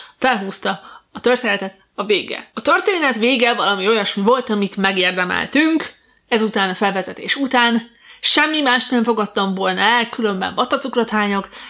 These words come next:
és ez így van jól. Utolsó könyv, amit elolvastam, pedig nem más,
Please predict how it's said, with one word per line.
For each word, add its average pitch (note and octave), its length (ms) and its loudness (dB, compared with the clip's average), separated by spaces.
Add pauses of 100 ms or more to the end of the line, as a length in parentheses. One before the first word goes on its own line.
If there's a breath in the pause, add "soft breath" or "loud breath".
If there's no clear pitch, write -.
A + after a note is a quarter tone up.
(140 loud breath)
és A3 400 2
ez C4+ 140 0
így D4+ 160 2
van A3 120 4
jól. G3 440 -2
Utolsó D#4 360 2
könyv, B3+ 260 2
amit G#3 220 0
elolvastam, A3 480 2
pedig F#3+ 220 -2
nem B3 520 0
más, A3 360 2